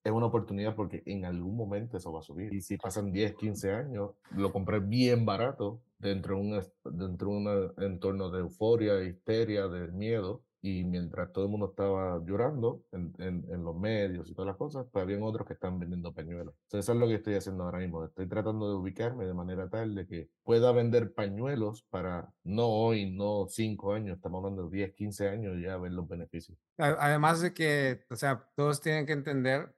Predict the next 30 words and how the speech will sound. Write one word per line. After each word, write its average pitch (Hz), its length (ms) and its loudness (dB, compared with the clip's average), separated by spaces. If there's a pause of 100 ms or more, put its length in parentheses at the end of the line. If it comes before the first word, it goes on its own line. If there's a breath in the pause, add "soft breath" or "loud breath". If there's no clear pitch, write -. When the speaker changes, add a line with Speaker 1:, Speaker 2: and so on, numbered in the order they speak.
Speaker 2:
o 135 120 -6
sea, 131 220 -2
que - 80 -4
es 123 140 0
bas-, 143 280 0
que 160 60 2
es 151 80 2
más 165 160 4
simple 170 300 2
de 175 80 6
lo 131 180 0
que 120 100 0
a 117 60 2
veces 131 340 0
lo, 110 220 -2
lo 110 120 0
hacen 123 260 0
ver, 107 180 0
¿no? 123 140 -4
O 123 40 -6
sea, 113 360 0
tenemos 143 200 2
que 160 60 0
entender 147 440 2
que 139 380 2
en 123 140 -4
todo 147 220 0
momento 139 520 2
los 127 200 -2
precios 147 720 0